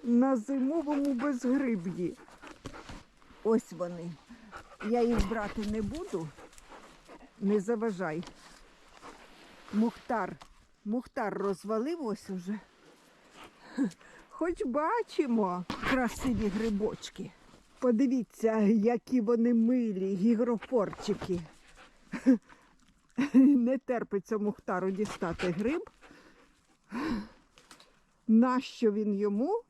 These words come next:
Він сам не розуміє цього. Отакий гігрофор ще можна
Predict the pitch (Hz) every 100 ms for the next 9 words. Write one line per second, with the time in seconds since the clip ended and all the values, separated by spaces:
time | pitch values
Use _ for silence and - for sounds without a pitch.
0 | 277 254 247 - 247 175 175 185 180 170
1 | 196 175 170 180 - - 180 190 170 _
2 | _ _ _ _ _ _ _ _ _ _
3 | _ _ _ _ _ - 240 - 269 -
4 | 254 220 220 240 240 381 427 - - -
5 | 285 247 214 226 320 294 285 277